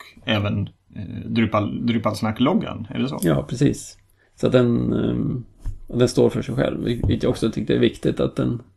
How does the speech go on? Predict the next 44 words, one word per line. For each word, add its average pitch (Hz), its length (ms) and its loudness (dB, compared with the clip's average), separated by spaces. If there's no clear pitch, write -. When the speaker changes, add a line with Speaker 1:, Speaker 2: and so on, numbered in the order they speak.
Speaker 2:
precis 127 180 6
som 127 100 2
du 120 100 4
säger, 117 260 6
den 113 260 2
kommer 120 260 4
den 120 100 6
lös, 120 200 4
så 117 100 0
ska - 180 -2
den 117 100 2
ändå, 117 360 0
man 123 120 -8
ska - 120 -4
ändå 113 160 2
se 113 160 0
vad 113 140 2
det 120 60 4
är 120 40 2
för - 120 -6
någonting. 113 280 -4
Speaker 1:
Mm. 139 280 0
Ehm, 101 760 -2
views, 165 840 2
ehm, 127 720 0
känner 120 300 2
ju 113 100 2
alla 113 320 0
som 117 200 -2
har 110 180 0
berört 110 380 0
Drupal 113 520 0
det 113 100 0
minsta, 120 420 4
eh, 120 320 -6
känner 120 240 2
ju 120 120 6
till 120 200 2
den. 117 280 4
Views 127 400 2
R 123 160 2
S 113 120 0
S, - 640 -2
ehm, 113 720 -4